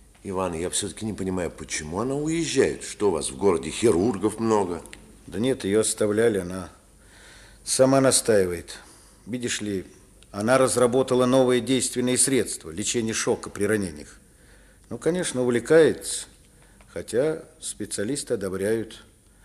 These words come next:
Speaker 2: Ну, а применять это средство ей хочется самой, а применять это надо сразу, немедленно после ранения.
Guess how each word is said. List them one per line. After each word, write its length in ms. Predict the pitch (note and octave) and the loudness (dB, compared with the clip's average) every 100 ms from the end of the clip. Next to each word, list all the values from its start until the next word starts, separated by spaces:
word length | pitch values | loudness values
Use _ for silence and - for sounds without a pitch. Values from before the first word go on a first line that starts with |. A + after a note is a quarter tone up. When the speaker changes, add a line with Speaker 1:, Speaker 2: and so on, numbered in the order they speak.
| - _ _ - - - | -20 _ _ -20 -20 -4
Speaker 2:
Ну, 200 | C3 E3 A#2 | -2 -2 -2
а 200 | G2+ F#2+ | -4 -2
применять 500 | A2+ A#2 A#2+ C#3+ C#3+ | -2 -2 0 -2 -2
это 180 | B2+ C3 | -4 -2
средство 480 | C3+ C#3 C#3 C#3 | 0 0 0 -2
ей 180 | C3 C3 | -2 0
хочется 480 | - C3+ C3 - - | -2 -2 -2 -2 0
самой, 380 | C#3+ D3 G#2 D#2 - - | 2 2 0 -2 -14 -18
а 100 | F#2 | -14
применять 440 | - G2 G#2+ D#3 D#3 | -8 -4 -2 -2 -2
это 160 | C3+ | -2
надо 240 | B2+ C#3+ - | -2 -2 -2
сразу, 440 | G2+ A#2+ C3 - - - _ | 2 2 2 -4 -16 -20 _
немедленно 460 | G2 F#2 A#2 A2 F#2+ | -6 -2 -2 -4 -8
после 300 | A2 G#2 G2+ | -6 -4 -4
ранения. 360 | F2 G2 F#2 | -6 -6 -10